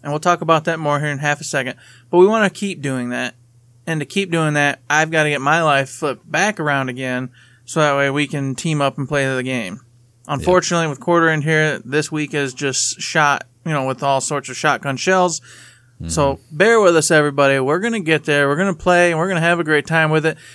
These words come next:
Speaker 1: and give our, our full take on the whole thing once we finished it. But it's gonna be a little bit longer than usual just because life right now is banana land.
Speaker 2: And, and see, I wanna piggyback off of the, "Man, oh, why don't you guys just do it solo?"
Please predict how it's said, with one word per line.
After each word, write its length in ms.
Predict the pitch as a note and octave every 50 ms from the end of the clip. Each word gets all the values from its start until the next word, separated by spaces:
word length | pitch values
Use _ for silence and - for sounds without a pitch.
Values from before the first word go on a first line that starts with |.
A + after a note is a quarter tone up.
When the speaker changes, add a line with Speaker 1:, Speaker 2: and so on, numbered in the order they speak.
| - - - -
Speaker 1:
and 340 | D3+ C3+ C3+ C3 C3 C3+ B2+
give 160 | D#3 D#3 D3+
our, 260 | D#3 D#3 D3+ D3+ D3+ C3
our 160 | D3 D3 C#3+
full 360 | - - E3+ E3 D#3+ D#3+ D#3
take 360 | D#3 - - E3 D#3+ D#3 D#3+
on 160 | D#3+ D3 D3 D3
the 80 | C#3+
whole 160 | D3+ D3+ D3
thing 260 | C#3+ - D#3 D3 D3 D3
once 240 | D3 D3 C#3 C3+
we 60 | D3 B2+
finished 360 | - - E3 D#3+ D3+ D#3 -
it. 200 | E3 D#3 - C3
But 80 | D3 C#3+
it's 140 | C#3+ - -
gonna 160 | A3+ A3 G#3+
be 80 | G3+ G3+
a 100 | G3 G3
little 220 | G3 G3 F#3 E3+
bit 80 | C3+ D#3
longer 300 | D#3+ D#3+ E3 E3 D#3+ D#3
than 160 | D3+ C#3+ C#3+
usual 420 | D3+ D#3 C#3+ D3 D#3 D3+ D3+ C#3+ - - - - - - _
just 200 | - F3 D#3 - -
because 460 | D#3 - D#3+ D#3 D3+ D3 D3 C3+ C#3+
life 320 | D3+ D3+ D#3 D3+ D3+ -
right 160 | D#3 C#3+ C3
now 340 | C#3+ C#3+ C#3 C#3 C#3 C#3 C#3
is 220 | B2 C3+ C3+ C3 C3
banana 380 | C3+ D3 D3 C#3+ C3+ C3 B2 B2
land. 360 | B2 B2 A#2+ A#2+ A#2+ A#2+ - - _ _ _ _ - _ _ _ _ _ _ _ _ _ _ _ _ _ - _ _ _ _ _ _ _ _ _
Speaker 2:
And, 160 | - - A#2 -
and 180 | - B2+ B2+
see, 160 | - D3 C#3+
I 40 | C#3+
wanna 200 | C#3+ D#3+ D#3 C#3+
piggyback 580 | - - E3 D#3+ D3 C3 G#2 A2+ A2+ A2 G#2 - G#2
off 180 | G#2+ A2 -
of 180 | A2+ G2+ F2+ F#2
the, 280 | G#2 G#2 G#2 G2 F#2 - _ - _ _ _
"Man, 340 | - B2+ C#3+ D3 C3+ A2+ G2+ B2
oh, 140 | C#3 B2+
why 180 | A#2 A2+ C#3 D3+
don't 160 | D#3 D3 -
you 80 | - D3
guys 240 | D3 D3 C#3+ C3 -
just 200 | D3 C3+ - -
do 140 | C#3 C3+
it 80 | A#2 -
solo?" 460 | - - D3+ D#3 D#3 C3 G#2+ G2 F#2+